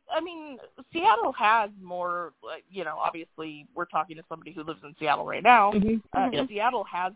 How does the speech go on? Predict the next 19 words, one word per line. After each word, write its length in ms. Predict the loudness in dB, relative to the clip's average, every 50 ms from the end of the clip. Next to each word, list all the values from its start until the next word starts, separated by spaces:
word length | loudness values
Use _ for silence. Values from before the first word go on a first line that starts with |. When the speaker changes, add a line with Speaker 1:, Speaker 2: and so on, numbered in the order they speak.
| -8
Speaker 1:
more 320 | -12 -8 -6 -4 -4 -4 -4
of 180 | -6 -8 -8 _ _
that 300 | -10 -6 -6 -6 -6 -6 -10 _ _ _ _ _ _ -14
indie 340 | -14 -12 -12 -14 -16 -18 -20 -20 _ _
scene 460 | -12 -10 -8 -6 -4 -2 -2 -2 -2 -4 -6
to 140 | -4 -2 -2
it 160 | -2 -2 -4 _ _ _ _ _ _ _ _ _ _ _
to 40 | -4
get 120 | 0 2 4
Speaker 2:
Yeah, 60 | 4
Speaker 1:
to 40 | 4
Speaker 2:
we 40 | 4
have 80 | 4 6
a 40 | 6
Speaker 1:
go 80 | 6 4
see 420 | 4 6 8 8 10 10 12 10
the 100 | 10 10
Speaker 2:
whole 200 | 8 6 6 6
Speaker 1:
smaller 280 | 6 6 6 4 0